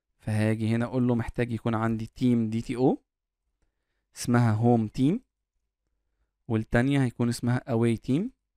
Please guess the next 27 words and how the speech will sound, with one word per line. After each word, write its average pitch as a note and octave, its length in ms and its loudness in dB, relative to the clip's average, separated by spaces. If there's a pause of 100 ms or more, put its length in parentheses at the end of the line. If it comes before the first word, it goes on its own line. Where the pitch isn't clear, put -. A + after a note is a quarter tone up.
(1000)
وبعدها A2+ 460 2
عندنا A#2 320 0
هنا A#2+ 140 2
الجزء A#2 360 0
بتاع A2+ 300 0
السكور، B2 560 4
فانا B2+ 320 -2
محتاج A#2 420 -4
هنا A#2+ 360 -2 (1000)
بروبرتي C3 420 0
يكون A#2+ 300 0
نوعها A2+ 220 0
سكور B2+ 440 0 (1000)
دي A#2 140 -4
تي - 160 -6
او، E3+ 260 0
هسميها D3+ 500 -2
برضو C3 280 0
سكور G#2 340 -4
زي G#2+ 180 -4
ما G#2+ 80 -4
هو A2 120 -2
كاتبها A2 320 -4
هنا A#2 200 -4
بالظبط G#2+ 480 -8
كده G#2+ 220 -6
سكور - 560 -2